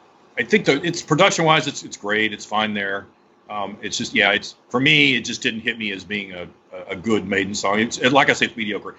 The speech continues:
It has its finer points. I do think the, the rhythms under the verses are, is really well done for what Bruce is doing. The guys underneath that are really do-, doing the galloping rhythm like they always do. It's just really, really good. It's really funny because what I have done is I tried to really isolate the,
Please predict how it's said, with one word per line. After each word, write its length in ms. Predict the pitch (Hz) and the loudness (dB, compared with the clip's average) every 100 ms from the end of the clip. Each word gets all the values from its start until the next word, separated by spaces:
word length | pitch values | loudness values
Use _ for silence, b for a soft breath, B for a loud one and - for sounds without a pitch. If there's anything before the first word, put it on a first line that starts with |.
| b | b
It 100 | 185 | 2
has 180 | 185 185 | 4 2
its 100 | 117 | -4
finer 320 | - 120 127 | -4 -4 -4
points. 580 | 120 113 113 113 110 - _ _ _ _ | -6 -8 -6 -6 -8 -16 _ _ _ _
I 60 | 110 | -10
do 160 | 123 | -8
think 220 | 123 123 117 | -2 -2 0
the, 180 | 110 101 _ _ | -4 -6 _ _
the 80 | 135 | 0
rhythms 480 | 135 151 165 151 139 | 4 6 6 4 4
under 160 | 143 127 | 2 2
the 100 | 113 | 2
verses 640 | 113 123 127 123 113 - - | 2 0 0 0 -2 -8 -8
are, 60 | |
is 260 | 104 104 98 | -8 -6 -4
really 280 | 104 113 110 | 2 4 6
well 180 | 104 104 | 6 6
done 400 | 101 98 101 101 _ _ | 4 0 -2 -10 _ _
for 260 | - 104 98 - - 104 98 | -18 -12 -12 -14 -20 -18 -8
what 180 | 107 90 | -8 0
Bruce 240 | 107 107 | 2 2
is 80 | 95 | 0
doing. 320 | 101 101 98 | 2 2 2
The 80 | 98 | 0
guys 300 | 104 107 104 | 4 4 4
underneath 360 | 101 98 101 101 | 0 0 -4 2
that 160 | 104 | 2
are 40 | 98 | 2
really 200 | 98 95 | -6 -10
do-, 140 | 95 B B | -10 B B
doing 140 | - 123 | 4 4
the 60 | |
galloping 360 | 113 117 117 113 | 6 6 4 2
rhythm 180 | 113 110 | 0 0
like 140 | 104 | 0
they 80 | 107 | 2
always 240 | 107 107 | 4 2
do. 160 | - 104 | 0 -4
It's 80 | 98 | -4
just 160 | 95 | -10
really, 200 | 101 98 | -10 -10
really 200 | 95 92 90 | -8 -10 -6
good. 160 | 95 b b - | -8 b b 0
It's 160 | 160 | 4
really 180 | 220 220 | 6 4
funny 240 | 220 160 | 4 2
because 460 | 131 117 117 107 - _ _ _ | 2 0 -2 -2 -6 _ _ _
what 140 | 147 | 0
I 60 | 170 | 2
have 160 | 160 123 | 2 2
done 200 | 147 156 | 2 2
is 120 | 127 | 2
I 80 | 131 | -2
tried 320 | 123 156 160 | -2 -2 0
to 40 | 139 | 0
really 220 | 143 127 | 0 2
isolate 480 | 123 143 135 120 113 | 2 2 0 -2 -4
the, 160 | 110 | -10